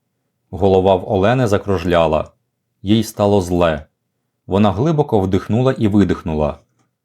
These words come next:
Потрібно було діяти. Вона взяла телефон Дмитра і написала доставці: «Вибач, машина зламалася. Приїжджай за годину, я вдома один на три дні».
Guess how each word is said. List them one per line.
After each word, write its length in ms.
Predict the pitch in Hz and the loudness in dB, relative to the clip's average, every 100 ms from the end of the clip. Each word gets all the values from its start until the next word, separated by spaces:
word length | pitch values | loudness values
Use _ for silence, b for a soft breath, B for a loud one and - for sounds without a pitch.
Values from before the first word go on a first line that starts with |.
| _ - | _ -4
Потрібно 460 | 98 - 117 117 | -4 0 2 2
було 240 | 107 104 101 | 2 4 2
діяти. 640 | 98 101 85 - 78 69 _ _ _ _ _ | 2 2 0 -4 -8 -10 _ _ _ _ _
Вона 220 | 90 98 98 | -2 0 2
взяла 300 | 95 95 95 | 0 0 0
телефон 420 | 95 90 98 90 | -2 -2 -2 -4
Дмитра 460 | 92 98 117 165 - | -2 0 2 2 0
і 80 | 104 | -2
написала 500 | 95 110 - 117 117 | -2 -4 0 2 2
доставці: 800 | 113 - 92 80 - - 78 - _ _ _ _ _ - | 0 0 2 2 -2 -8 -8 -10 _ _ _ _ _ 0
«Вибач, 480 | 120 90 80 - _ - | 2 2 0 -6 _ -2
машина 420 | 101 - 165 117 | -2 0 2 2
зламалася. 720 | 98 90 85 80 73 - 78 - _ _ _ | 2 2 2 2 0 -2 -2 -4 _ _ _
Приїжджай 520 | 147 175 165 160 170 | -2 -2 0 2 2
за 140 | 131 110 | 4 2
годину, 560 | 110 110 160 139 80 - _ | 2 2 0 0 -2 -6 _
я 140 | 104 120 | -2 -2
вдома 340 | 143 165 156 | 2 4 4
один 400 | 131 107 120 160 135 | 2 2 2 0 0
на 140 | 110 | -2
три 180 | 117 120 | 0 -2
дні». 400 | 104 82 76 | 0 0 -2